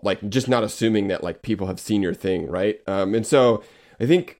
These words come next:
we're trying to work on that. We're tr-, we're working on figuring out a new,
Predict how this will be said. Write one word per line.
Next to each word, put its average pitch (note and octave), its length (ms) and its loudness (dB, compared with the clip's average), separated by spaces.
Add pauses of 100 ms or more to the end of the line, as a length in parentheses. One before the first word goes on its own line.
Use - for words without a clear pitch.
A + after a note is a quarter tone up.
we're A#2+ 220 4
trying F3 240 4
to B2+ 60 6
work A#2+ 280 4
on F#2+ 160 0
that. F2+ 320 -4
We're G2+ 120 -2
tr-, - 180 -20
we're A2 180 2
working A2+ 460 2
on G2+ 480 -2 (180)
figuring B2 320 2
out A2 100 2
a G2+ 80 2
new, G#2+ 640 2